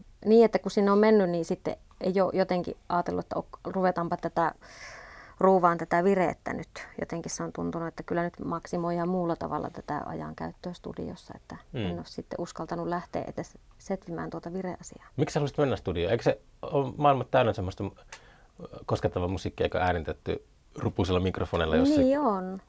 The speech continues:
Speaker 1: Ja ois, ois voinut täm-, siis
Speaker 2: Mikä sun ajoi sen studiosta?
Speaker 1: Kyllä se oli se kunnianhimoinen jotenkin, että mä haluaisin ite soittaa mahdollisimman paljon.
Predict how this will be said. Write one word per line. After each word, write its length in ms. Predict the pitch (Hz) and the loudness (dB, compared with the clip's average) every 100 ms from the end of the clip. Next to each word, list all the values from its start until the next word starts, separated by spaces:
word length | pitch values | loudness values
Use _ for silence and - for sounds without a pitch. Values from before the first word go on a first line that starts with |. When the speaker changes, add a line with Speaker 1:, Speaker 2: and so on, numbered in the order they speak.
| _ | _
Speaker 1:
Ja 120 | 233 233 | 2 4
ois, 200 | 247 254 - - | 4 0 -4 0
ois 220 | 247 - | 0 0
voinut 280 | 269 240 226 | 2 2 -2
täm-, 300 | - 208 - | -8 -8 -6
siis 100 | - | 6
Speaker 2:
Mikä 200 | 151 156 | 10 10
sun 140 | 139 120 | 10 8
ajoi 200 | 117 104 | 8 8
sen 140 | 98 | 2
studiosta? 560 | - 92 85 - - - - - - _ _ _ _ _ _ _ _ - _ - - - | 0 -2 -2 -6 -14 -20 -14 -14 -14 _ _ _ _ _ _ _ _ -20 _ -20 -16 0
Speaker 1:
Kyllä 220 | 285 302 | 2 4
se 120 | 370 | 6
oli 140 | 320 | 6
se 140 | 269 277 | 6 2
kunnianhimoinen 840 | - 269 247 208 202 208 196 185 | 6 6 8 6 4 4 4 4
jotenkin, 340 | 185 190 185 175 | 2 0 -2 -2
että 100 | 185 | 0
mä 160 | 190 | 2
haluaisin 400 | 190 185 175 - | 2 2 2 -2
ite 220 | 175 175 165 | -2 0 -2
soittaa 500 | - 165 151 - 160 | -2 -4 -4 -6 -4
mahdollisimman 720 | 175 185 165 - - 151 131 | -2 -2 -2 -4 -6 -8 -6
paljon. 460 | 156 151 147 156 | -6 -4 -8 -12